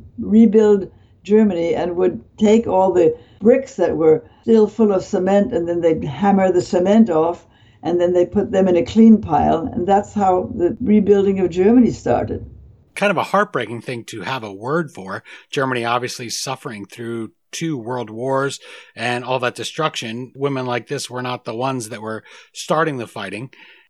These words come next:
Speaker 2: We look at Germany today and we see an economic powerhouse. We see the driving force behind the E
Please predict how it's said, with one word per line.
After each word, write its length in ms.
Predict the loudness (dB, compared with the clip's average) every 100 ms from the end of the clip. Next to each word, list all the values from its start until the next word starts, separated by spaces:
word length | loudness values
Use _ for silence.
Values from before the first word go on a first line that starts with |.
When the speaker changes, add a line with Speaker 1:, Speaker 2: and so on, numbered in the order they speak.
| _ -4
Speaker 2:
We 100 | -4
look 180 | -2
at 100 | -6
Germany 380 | -4 -4 -2 -6
today 560 | -10 -8 -6 -2 -4 -6
and 440 | -8 -6 -6 -8 -14
we 200 | -12 -10
see 440 | -8 -6 -6 -8 -10
an 160 | -8
economic 420 | -6 -4 -6 -8 -10
powerhouse. 540 | -4 -4 -4 -6 -8
We 80 | -10
see 260 | -8 -8
the 380 | -8 -8 -8 -10
driving 420 | -10 -8 -6 -8
force 320 | -14 -10 -10 -10
behind 380 | -10 -10 -10
the 60 | -12
E 160 | -12